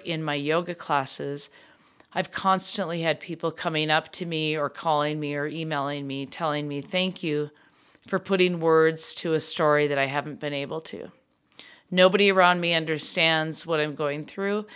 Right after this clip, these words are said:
and I feel ashamed and I feel judged.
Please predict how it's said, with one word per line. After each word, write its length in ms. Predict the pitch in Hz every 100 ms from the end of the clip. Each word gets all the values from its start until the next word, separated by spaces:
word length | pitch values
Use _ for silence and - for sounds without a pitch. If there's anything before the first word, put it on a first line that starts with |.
| - -
and 200 | - 165
I 80 | 160
feel 560 | 151 175 160 160 151 - _ - _ _ _ _
ashamed 600 | 180 - - 175 170 170
and 100 | 160
I 80 | 156
feel 240 | 151 165 147
judged. 720 | 135 147 110 - - -